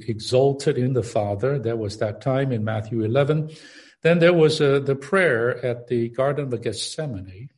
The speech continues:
You all know, uh, three times to ask the Father, if possible, for this, uh, cup, re-, referring to the cross, to be removed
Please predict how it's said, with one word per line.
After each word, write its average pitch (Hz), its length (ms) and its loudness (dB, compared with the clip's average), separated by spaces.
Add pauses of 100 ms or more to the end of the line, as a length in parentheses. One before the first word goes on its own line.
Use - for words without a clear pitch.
(140)
You 107 200 -14
all 120 220 0
know, 131 500 0 (520)
uh, 113 80 -8
three 143 280 -2
times 147 640 2
to - 180 -6
ask 127 260 0
the 120 80 -6
Father, 120 500 0
if 139 300 -4
possible, 110 640 -6
for 107 220 -8
this, 101 400 -8 (800)
uh, 101 60 -14 (100)
cup, 127 300 0
re-, 117 240 0
referring 131 440 0
to 135 80 -8
the 131 120 -2
cross, 95 480 -8
to - 120 -12
be 110 140 -4
removed 107 760 -4